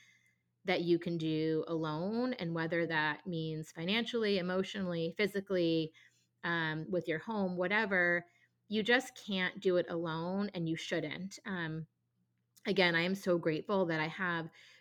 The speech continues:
tremendous support from people that are close to me. And I'm so thankful that I have found really incredible professionals in their areas of expertise that I've been able to lean on that have made me feel empowered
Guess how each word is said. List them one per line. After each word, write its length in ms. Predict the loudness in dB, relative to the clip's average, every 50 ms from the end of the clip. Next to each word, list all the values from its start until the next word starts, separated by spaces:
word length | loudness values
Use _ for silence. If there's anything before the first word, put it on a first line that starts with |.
| _ -4
tremendous 580 | -2 0 2 2 2 2 2 2 0 -2 -2
support 520 | -4 -8 -8 -4 -2 0 0 0 0 0 -4
from 140 | -8 -6
people 300 | -2 -2 -2 0 0 -2
that 120 | -2 -2 -4
are 80 | -6
close 320 | -8 -6 -6 -6 -6 -6 -6
to 100 | -4 -2
me. 260 | -2 0 0 -2 -4 -4
And 140 | -6 -6 -4
I'm 240 | -4 -4 -6 -8 -10 _ _
so 380 | -18 -10 -2 0 2 4 2 2
thankful 500 | 0 -2 -4 -4 -4 -4 -4 -4 -2 -2
that 120 | -2 -2
I 100 | -2 -2
have 200 | -4 -6 -10 -12 -6
found 480 | -4 -2 -2 0 -2 -2 -4 -6 -8 -10 _ -20 -20 -20 -20 _ _ -10
really 480 | -2 4 6 6 6 6 4 2 2 0
incredible 760 | -4 -4 0 0 2 2 2 0 0 2 2 2 0 0 -2 -4
professionals 840 | -8 -6 -2 -2 -4 -2 -2 -4 -2 -2 0 0 -2 -2 -4 -6 -6 -4
in 160 | -2 -2 -2
their 180 | -2 -2 -2 -2
areas 480 | -2 -2 -2 0 0 0 0 0 -2 -4
of 100 | -4 -6
expertise 680 | -6 -8 -8 -6 -6 -6 -6 -2 -2 0 0 -2 -2 -4 -4
that 260 | -2 -2 -2 -2 -4 _ _ _ _ _ _ _ _ _ _ 0
I've 160 | 0 2 2
been 140 | 2 0 0
able 280 | 0 -2 0 0 -2 -2
to 140 | -4 -4
lean 260 | -4 -2 -2 -2 0 0
on 400 | -2 -2 -2 -4 -4 -6 -6 -4
that 140 | -4 -4 -4
have 220 | -6 -8 -8 -6 -4
made 300 | -2 0 0 0 0 -2
me 180 | -2 -4 -4
feel 480 | -6 -6 -4 -4 -2 -2 -2 -4 -4 -6
empowered 720 | -8 -8 -2 4 6 6 6 6 4 4 4 4 2 0